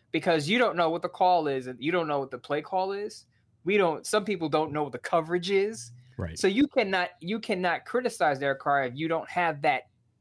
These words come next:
Speaker 1: inner knowledge, is what I'm trying to say. But what I will say is this. The connection between Derek Carr and Davante Adams has to be better.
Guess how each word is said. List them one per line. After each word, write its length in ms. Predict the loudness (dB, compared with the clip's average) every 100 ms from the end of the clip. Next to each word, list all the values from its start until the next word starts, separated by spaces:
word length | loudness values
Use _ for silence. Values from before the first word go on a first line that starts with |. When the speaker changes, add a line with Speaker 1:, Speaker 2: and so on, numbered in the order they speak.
| -6
Speaker 1:
inner 300 | -2 2 2
knowledge, 680 | 2 2 2 0 -4 -14 -14
is 140 | -6
what 120 | 0
I'm 120 | 0 0
trying 220 | -2 -2
to 60 |
say. 420 | -4 -2 0 -2 -12 _ -20 _
But 80 | 0
what 100 | 4
I 100 | 4
will 280 | 4 4 4
say 320 | 2 0 2
is 160 | 2 0
this. 460 | -4 -4 -12 -16 -20 _ _
The 80 | -6
connection 360 | -2 0 0 0
between 300 | -2 -4 0
Derek 260 | 2 0
Carr 200 | 2 0
and 80 | 2
Davante 340 | 0 2 2 0
Adams 420 | 0 0 0 -10 _ _
has 280 | -4 -4 -4
to 80 | -8
be 120 | -8
better. 420 | -2 -2 -2 -8